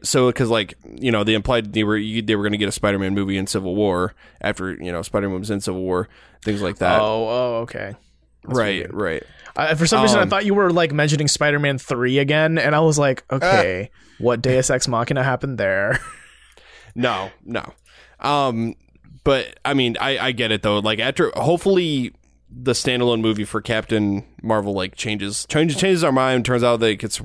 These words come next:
Speaker 1: well-written character and things like that, blah, blah, blah. Um, but in terms of, like, the, like, how the story is gonna go, like, what, what's gonna happen in the second part,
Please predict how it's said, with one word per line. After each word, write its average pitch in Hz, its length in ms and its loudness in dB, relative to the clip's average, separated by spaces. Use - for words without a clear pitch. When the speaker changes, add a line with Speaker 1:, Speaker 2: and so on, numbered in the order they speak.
Speaker 1:
well-written 110 340 2
character 101 380 -2
and 92 80 -4
things 90 180 -6
like 90 140 -8
that, 87 160 -4
blah, 87 140 -4
blah, 78 120 -4
blah. 67 180 -6
Um, 120 580 0
but 131 220 2
in 110 120 0
terms 220 260 0
of, 247 60 -2
like, 175 140 0
the, 123 120 -2
like, 107 280 -6
how 156 160 0
the 135 80 2
story 151 300 4
is 131 100 0
gonna 139 200 2
go, 135 400 6
like, 113 220 4
what, 120 180 2
what's 110 160 0
gonna 101 140 -4
happen 131 560 2
in 117 100 4
the 113 60 2
second 113 280 0
part, 113 260 0